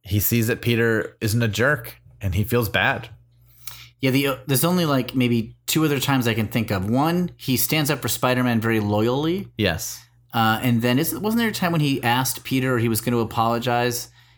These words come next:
Speaker 2: and Peter, like, barks? Oh, no, no. Peter was gonna be nice to Flash and Flash barks at him. Woo, what a shiner, right?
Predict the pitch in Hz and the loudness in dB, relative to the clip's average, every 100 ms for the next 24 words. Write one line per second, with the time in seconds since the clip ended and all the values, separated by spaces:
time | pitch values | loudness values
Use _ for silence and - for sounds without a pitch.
0 | _ 107 101 123 110 110 104 98 - - | _ -6 -2 0 2 0 -2 -4 -10 -20
1 | _ _ - 107 113 - - 151 143 131 | _ _ -10 -4 -4 -4 0 0 2 0
2 | 110 - 180 165 139 123 123 120 117 110 | 0 0 0 2 0 0 0 2 0 0
3 | 107 - 113 107 - 104 - 104 117 - | -4 -2 0 0 -2 -4 -4 -4 -4 -4
4 | 98 90 - - - 92 90 82 104 147 | -6 -6 -10 -12 -16 -10 -8 -8 -4 0
5 | 156 107 110 - 113 104 85 - - 101 | 0 0 -2 -2 -2 -2 -4 -8 -8 -8
6 | 95 | -8